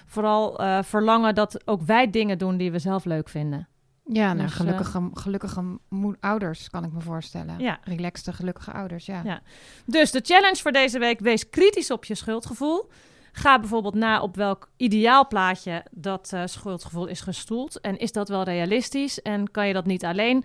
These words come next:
Speaker 1: Bespreek het dan met degene die naast je staat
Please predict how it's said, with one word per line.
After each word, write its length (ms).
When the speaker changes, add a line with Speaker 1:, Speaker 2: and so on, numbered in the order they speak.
Speaker 1:
Bespreek 420
het 120
dan 240
met 180
degene 400
die 240
naast 300
je 60
staat 360